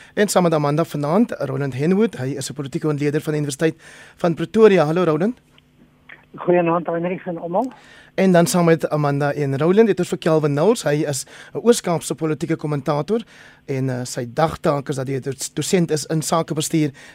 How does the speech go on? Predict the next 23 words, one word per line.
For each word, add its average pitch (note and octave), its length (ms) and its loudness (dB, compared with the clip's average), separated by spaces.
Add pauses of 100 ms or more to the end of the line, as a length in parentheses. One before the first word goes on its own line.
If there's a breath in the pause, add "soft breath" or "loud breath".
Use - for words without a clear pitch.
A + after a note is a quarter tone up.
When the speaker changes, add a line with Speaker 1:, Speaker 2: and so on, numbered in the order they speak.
Speaker 1:
en D#3+ 180 -2
kommunikasie C#3+ 840 -4
aan C#3+ 140 -4
die C3 220 -6 (400 loud breath)
Port C#3 220 -4
Elizabeth C#3 580 -8
College D3 280 -2
vir C#3+ 100 -10
verdere, C#3 560 -4 (680 soft breath)
eh, A#2+ 80 -10 (100)
onderrig. F3+ 480 0 (480)
En C#3 380 -6
dat C3 200 -10
is C#3 160 -10
daar B2+ 320 -8
in C3+ 220 -4 (120)
Kybega, C3 600 -8
soos B2+ 180 -10
wat C3 120 -10
dit B2 100 -10
deesdae C3 340 -8
genoem C#3 320 -6
word. C#3 180 -8